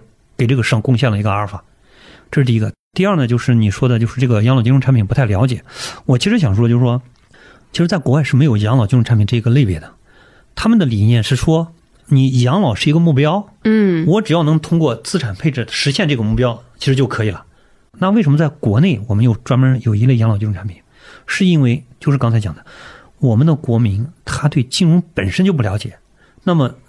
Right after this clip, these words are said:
Speaker 1: 你要是再让他这种用普通的金融工具去组合一个养老目标导向的一个资产组合，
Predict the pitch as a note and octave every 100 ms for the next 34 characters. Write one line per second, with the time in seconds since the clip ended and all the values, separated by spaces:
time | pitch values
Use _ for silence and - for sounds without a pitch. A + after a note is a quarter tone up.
0 | - B2+ B2 E3 D#3 D3+ D3 C#3+ C#3 C3+
1 | A#2+ A2+ C#3 B2 - A2+ C3+ C#3+ C#3 C3
2 | C3+ C3 C#3 A2+ C3 - G2+ G2 C#3 C3+
3 | A#2 A#2+ G#2+ F3 C3 A2 D3 B2+ B2+ A#2+
4 | - C3+ A2+ A#2+ C#3+ C3 A#2+ G2+ A2+